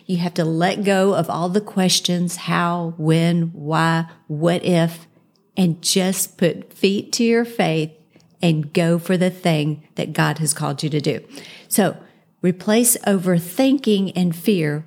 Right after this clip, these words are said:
with action. Now, here's another good one. Number two, replace complaining with gratitude. Oh, that's so good, y'all. Do you know that your brain can be trained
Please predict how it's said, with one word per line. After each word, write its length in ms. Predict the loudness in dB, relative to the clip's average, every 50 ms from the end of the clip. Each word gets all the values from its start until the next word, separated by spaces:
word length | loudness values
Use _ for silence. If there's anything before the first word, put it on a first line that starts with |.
| -2
with 180 | -2 -2 -2 0 -4
action. 420 | -4 -4 -2 -4 -6 -6 -6 -10 -14 _ _ _ _ _ -20 _ _ _ _ -2
Now, 140 | 0 0 0
here's 300 | 0 0 0 0 0 2
another 280 | 0 0 2 0 0
good 220 | 0 0 -2 -2 -2
one. 220 | -6 -8 -8 -12 _ -4
Number 240 | 0 2 2 2 2
two, 320 | 0 2 0 0 0 -2 -6 -14 -20 -20 -14 -4
replace 540 | 0 0 0 0 0 0 2 4 4 4 2
complaining 1160 | -2 0 0 0 0 0 -2 -2 0 2 4 4 4 4 4 4 4 2 4 2 2 0 -2 -6 _ _ _ _ -4
with 260 | -2 -2 -2 -2 -6
gratitude. 800 | -4 -2 0 0 2 2 0 -2 -2 -4 -6 -6 -6 -8 -12 -16 _ _ _ -20
Oh, 320 | -18 -16 -14 -12 -10 -8
that's 220 | -8 -8 -6 -2 -2
so 240 | -2 -2 -2 -4
good, 340 | -6 -2 0 0 2 2 2
y'all. 240 | 2 0 0 -2 -6 -12 -18 -20 -20 -20 -20 -20 -20 -20 -20 _ -2
Do 100 | 0 0
you 180 | 0 0 0 2
know 160 | 2 4 4
that 140 | 4 2 2
your 180 | 2 2 0
brain 800 | 0 -2 -6 -4 -2 0 0 2 0 0 0 0 0 -2 -4 -12 _ _ -6
can 180 | -2 0 0 2
be 160 | 2 0 0
trained 800 | 0 -4 -6 0 2 2 4 4 4 4 4 2 2 -2 -6